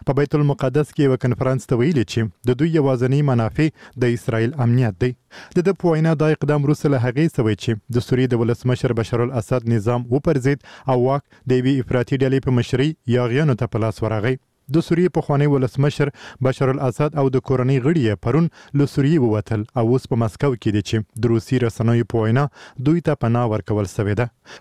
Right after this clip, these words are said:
په سوریه کې د تیر حکومت له پرځېدو وروسته هم د خال خال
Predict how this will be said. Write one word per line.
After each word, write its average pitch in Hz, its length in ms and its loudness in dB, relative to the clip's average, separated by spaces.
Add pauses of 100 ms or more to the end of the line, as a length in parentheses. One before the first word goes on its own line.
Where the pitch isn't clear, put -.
په 170 180 2
سوریه 185 280 2
کې 175 160 0
د 147 100 -2
تیر 170 220 2
حکومت 147 460 0
له 127 100 -2
پرځېدو 120 400 0
وروسته 147 400 0
هم 120 360 -2
د 117 120 -2
خال 127 240 0
خال 127 180 -2